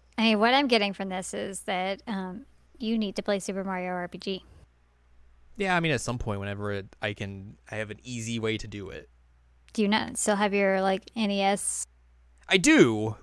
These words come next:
Speaker 2: but, like, it's, it's a pain to set up.
Speaker 1: Okay, okay, okay.
Speaker 2: And, like, the controller,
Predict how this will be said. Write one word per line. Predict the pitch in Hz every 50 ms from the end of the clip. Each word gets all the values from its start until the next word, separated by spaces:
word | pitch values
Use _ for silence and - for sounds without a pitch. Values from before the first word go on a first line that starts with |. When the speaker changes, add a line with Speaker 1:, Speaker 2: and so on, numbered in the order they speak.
| -
Speaker 2:
but, | - 135 131
like, | 127 123 123 127
it's, | 123 120 - - - _ _ _ _ _ - - - _ - - - _ _ _ _ _ _ _ _ _ _ - - - - - - - - - - - -
it's | - -
a | 135
pain | - - 156 160 165 147
to | 131
set | 117 - 131 107 101
up. | 92 - - - -
Speaker 1:
Okay, | 240 196 - 208 196 -
okay, | - 190 - - - - - -
okay. | - - - - - - - -
Speaker 2:
And, | 120 120
like, | 117 110 -
the | 120 107
controller, | - 113 - 151 160 160 147 135 123 117 110